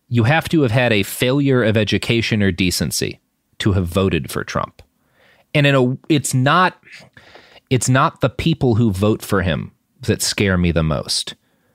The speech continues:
It's, it's again, the people who didn't vote for him, but if it meant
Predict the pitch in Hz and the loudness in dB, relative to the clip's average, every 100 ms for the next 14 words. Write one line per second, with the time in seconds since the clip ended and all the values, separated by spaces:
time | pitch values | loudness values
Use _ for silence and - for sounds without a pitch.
0 | _ _ _ _ _ _ 123 - 131 - | _ _ _ _ _ _ -2 0 0 2
1 | 117 98 143 120 98 98 - 139 - 120 | 0 2 2 2 2 0 -2 -4 0 0
2 | 110 113 110 104 98 92 - _ _ _ | 2 2 4 4 2 0 -2 _ _ _
3 | _ _ _ _ _ _ _ _ _ - | _ _ _ _ _ _ _ _ _ -12
4 | 101 135 147 165 117 110 113 113 - 107 | -4 0 2 0 -2 0 0 0 -2 0
5 | 101 92 90 87 _ _ _ _ _ _ | 2 0 -2 -4 _ _ _ _ _ _
6 | _ _ - _ 123 113 - 139 143 - | _ _ -20 _ -2 -2 0 -2 -2 -8
7 | - 135 - 120 120 131 - - | -4 -2 0 0 2 0 -2 -10